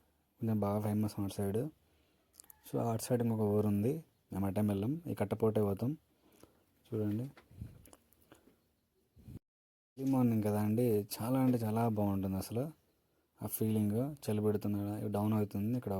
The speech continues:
వాటర్ అనేవి ఫ్లో అవుతాయి. చూడండి ఎంత బ్యూటిఫుల్గా ఉందో అసలు. పల్లెటూరులో ఉంటే కిక్కే వేరండి. వీళ్ళు మా ఫ్రెండ్స్ ఇద్దరు, ఆ, పక్కన బండ్లు మీరు చూసే ఉంటారు. ఇక్కడ మా ఫ్రెండ్స్ హాయ్ అంటున్నాడు,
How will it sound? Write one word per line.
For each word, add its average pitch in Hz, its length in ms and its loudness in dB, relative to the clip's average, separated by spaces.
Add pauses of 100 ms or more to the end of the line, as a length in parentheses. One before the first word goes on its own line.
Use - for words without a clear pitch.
(100)
వాటర్ 107 220 -2
అనేవి 104 260 0
ఫ్లో 95 200 0
అవుతాయి. 107 320 -2 (1120)
చూడండి 120 240 0
ఎంత 127 260 0
బ్యూటిఫుల్గా 110 460 0
ఉందో 101 180 0
అసలు. 123 220 -8 (460)
పల్లెటూరులో 123 520 0
ఉంటే 143 220 2
కిక్కే 117 340 -2
వేరండి. 98 320 0 (680)
వీళ్ళు 113 200 2
మా 113 120 2
ఫ్రెండ్స్ 110 280 2
ఇద్దరు, 110 260 4 (1000)
ఆ, - 20 0 (340)
పక్కన 120 280 0 (280)
బండ్లు 107 340 2
మీరు 110 140 0
చూసే 107 280 2
ఉంటారు. 101 220 0 (360)
ఇక్కడ 110 180 2
మా 113 140 2
ఫ్రెండ్స్ 110 260 0 (240)
హాయ్ 107 200 2
అంటున్నాడు, 107 380 2